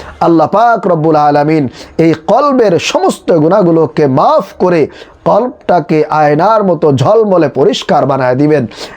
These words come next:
ইনশাআল্লাহু তাআলা। প্রিয় ভাইরা, মা বোনেরা, আজকে কষ্ট করে বৃহস্পতিবার দিন অথবা রাত যে কোনো সময় যদি আপনি মাত্র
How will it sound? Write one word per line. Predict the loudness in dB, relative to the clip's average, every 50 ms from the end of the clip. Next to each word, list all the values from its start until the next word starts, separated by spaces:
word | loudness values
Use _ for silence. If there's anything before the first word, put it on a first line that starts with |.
| -4 -2
ইনশাআল্লাহু | 0 0 0 0 0 0 0 0 0 0 0 0 0 -2 -2 -4
তাআলা। | -4 -4 -4 -2 0 0 0 0 -2 -2 -6 -14 -20 -20 -20 -10 -2
প্রিয় | 0 2 2 2 2
ভাইরা, | 0 2 2 2 2 2 0
মা | 0 0 0 2
বোনেরা, | 2 0 2 2 0 0 0 -2 -6 -12 -14 -6 -2
আজকে | -2 -2 -2 -2 -2 -2 -2 0 0
কষ্ট | 0 0 0 -2 -4 -4 -2 -2
করে | 0 0 0 0 2 0 0 -2 -4 -12 -12 -4 0
বৃহস্পতিবার | 0 2 2 2 2 0 -2 -2 -4 -2 -2 -2 0 0 0 2 2 2 0 0
দিন | 0 2 2 2 2
অথবা | 2 0 0 0 0 0 2 2
রাত | 2 2 2 0 0 -2 -6 -16 -20 -12 -4 -2
যে | 0 2 2 2 2 2 2
কোনো | 0 0 0 0
সময় | -2 0 0 0 2 2 2 2 2
যদি | 0 0 2 2
আপনি | 2 2 0 0 -2 -2 0
মাত্র | 0 0 -2 -4 -6